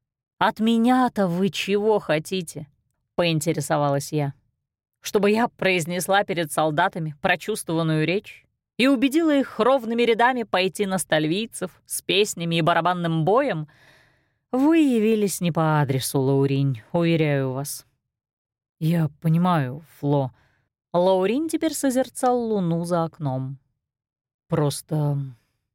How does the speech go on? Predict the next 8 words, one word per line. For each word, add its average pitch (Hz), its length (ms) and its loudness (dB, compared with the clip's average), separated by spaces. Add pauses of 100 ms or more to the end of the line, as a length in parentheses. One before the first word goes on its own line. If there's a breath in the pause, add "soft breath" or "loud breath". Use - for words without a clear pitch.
(440)
я 175 280 2
предупредить 160 720 -2
хотел». 143 540 -8 (1200)
«Прекрасно 185 880 0
обстоят 180 540 -2
дела 147 300 2
в 139 80 0
армии», 135 480 -4